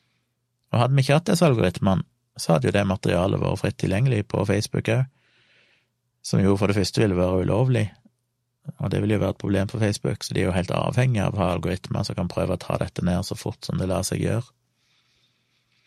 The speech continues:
Men det hadde jo også blitt et mye mer utrivelig sted. Så i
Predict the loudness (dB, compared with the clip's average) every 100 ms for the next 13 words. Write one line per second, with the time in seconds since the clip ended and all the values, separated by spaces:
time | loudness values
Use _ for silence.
0 | _ _ _ -4 0 2 2 2 2 0
1 | -2 -2 -2 0 -2 -2 -6 -4 -2 -2
2 | -2 -4 0 0 0 _ _ _ -20 _
3 | _ _ _ _ _ _ _ _ _ _
4 | -6 0 2